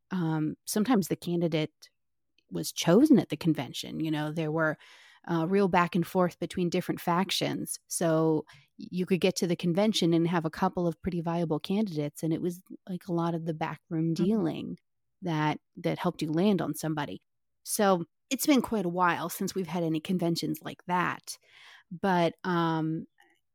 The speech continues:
Speaker 1: even so, you know, there's still some measure of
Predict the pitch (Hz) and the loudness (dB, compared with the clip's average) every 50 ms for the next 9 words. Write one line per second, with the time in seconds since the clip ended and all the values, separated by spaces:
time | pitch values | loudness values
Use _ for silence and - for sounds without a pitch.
0 | _ _ - 233 226 233 208 190 180 - - - 262 233 190 180 175 170 165 165 | _ _ -4 0 2 2 2 2 0 0 0 2 4 4 4 4 4 2 2 0
1 | - - _ _ _ _ _ _ 277 294 196 156 151 190 214 - - - 285 220 | -4 -8 _ _ _ _ _ _ 2 2 2 2 0 -2 -2 -2 -2 -2 -2 -2
2 | - - - 165 185 214 208 185 165 156 156 - 165 165 160 160 160 160 160 165 | -2 0 2 4 4 6 6 6 4 4 2 0 -2 -2 -2 -2 -2 -4 -4 -6
3 | 170 - - - - | -8 -12 -16 -18 -20